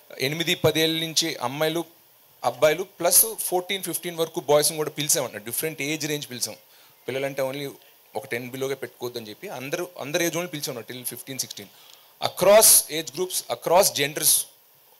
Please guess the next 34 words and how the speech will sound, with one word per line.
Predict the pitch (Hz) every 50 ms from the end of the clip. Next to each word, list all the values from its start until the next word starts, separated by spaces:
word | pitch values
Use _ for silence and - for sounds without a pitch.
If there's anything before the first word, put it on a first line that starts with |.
| _ -
ఆ, | - 120 120 123 120 117 117 113 107 107 101 85 -
సినిమా | - - 139 151 165
వాళ్ళకి | 151 135 - 113
బాగా | 131 120
నచ్చింది. | 113 104 - 110 -
సినిమా | 123 123 143 139
అయిపోయాక | 131 131 - 135 135 135 135
one | 120 117 117 123
on | 127
one | 127 127 123 120
వాళ్ళతో | 120 117 104 -
కూర్చుని | - - 127 117 - 123 107
అడిగి | 104 127 135
తీసుకున్న | 127 - 127 - - - 113
వాళ్ళకి | 104 101 - - 113
ఏం | 113 117
నచ్చింది, | 113 107 - - 107 107 107 104 101 110
ఏంటి, | 110 110 104 101 98 98 101
ఏంటి | 107 107 101 101 98
అని. | 92 101 123 151 _ - - - - - - - -
So | - 147 143 - - - 117 110 - _ _ - 110
యాక్చువల్గా | 120 120 - 175 180 196 196
మేము | 185 170 160 160 160
సినిమా | 139 - - 156 160 170 170 170 170 170 165 156 -
ఆ | 139 131
షోస్ | 127 - - - 156 165 185 202 196 - -
వేసాక | 151 156 175 185 - 208 196 196 196 - 202 202 202 196 185 - - - - - - - - - 117
as | 110 - 120 - 151
a | 160 151
filmmaker | - 170 165 170 175 170 170 160 - 180
we | 175 147 147 131 123 143
both | 160 156 165
are | 151 147 131 127 127
more | 139 156 151